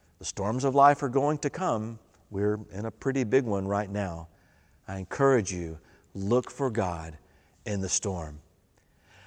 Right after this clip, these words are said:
Realize, however, that He may show up in very unexpected ways, but remember, He always shows up. Actually, as we said earlier,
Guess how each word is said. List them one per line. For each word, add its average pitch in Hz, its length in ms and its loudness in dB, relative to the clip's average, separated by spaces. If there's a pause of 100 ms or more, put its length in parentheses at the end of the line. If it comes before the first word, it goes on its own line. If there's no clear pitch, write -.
(120)
Realize, 120 680 6
however, 98 720 -2
that 117 420 -2 (300)
He 160 160 0
may 160 320 0
show 214 420 0
up 240 320 -2 (720)
in 98 160 -4
very 151 380 6
unexpected 156 720 0
ways, 101 580 -2 (680)
but 113 160 -4
remember, 120 720 2 (500)
He 92 140 -14 (100)
always 101 460 4
shows 85 400 -6
up. 78 220 -6 (1200)
Actually, 92 540 -4
as 82 100 -8
we 85 100 -8
said 92 240 -6
earlier, 87 540 0